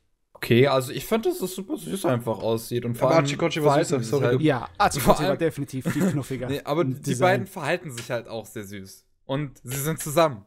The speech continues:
Speaker 1: Das ist der große Pluspunkt. Das ist der große Pluspunkt. Und es ist kein Drama, es ist Comedy. Und die beiden sind zusammen. Das ist perfekt.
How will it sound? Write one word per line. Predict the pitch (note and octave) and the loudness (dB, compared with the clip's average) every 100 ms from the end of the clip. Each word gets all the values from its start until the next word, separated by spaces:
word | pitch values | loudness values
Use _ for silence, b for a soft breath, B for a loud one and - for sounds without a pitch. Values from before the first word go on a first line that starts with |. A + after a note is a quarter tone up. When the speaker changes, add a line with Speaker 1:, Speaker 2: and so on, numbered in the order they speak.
| - | -12
Speaker 1:
Das | C#3 | -10
ist | C3 C#3 | -6 -4
der | |
große | D#3 - F3 F3+ | -4 -2 -2 -2
Pluspunkt. | F3 D#3+ F3+ - B2 G2 F#2+ _ _ _ _ _ | -4 -2 -2 -2 -8 -8 -10 _ _ _ _ _
Das | B2 C#3 | -6 -6
ist | C3+ D#3 | -4 -2
der | D3 | -4
große | - D3 F3+ E3+ - D#3 | -2 0 2 0 -4 -8
Pluspunkt. | - D#3+ D3+ - B2 A2 - _ _ _ _ _ _ _ _ | -4 -4 -4 -10 -10 -10 -16 _ _ _ _ _ _ _ _
Und | C#3 D3 | -8 -6
es | C#3+ | -6
ist | C3 | -6
kein | - F#3+ F#3+ | 2 2 2
Drama, | D#3+ E3 D#3 D3 | 0 -2 -2 -6
es | C3+ | -8
ist | C3 | -10
Comedy. | - F3 D#3 E3+ G3 | -6 -6 -6 -10 -12
Und | A2 | -12
die | A#2+ | -6
beiden | D3 E3 E3+ | 0 0 0
sind | C3+ D#3 | -8 -14
zusammen. | - D3+ D3+ A2 G2 _ _ _ _ - | -12 -4 -4 -4 -12 _ _ _ _ -8
Das | C3 | -6
ist | D3 C#3+ - | -6 -12 -4
perfekt. | F3+ - F3+ - - | -4 0 0 0 -10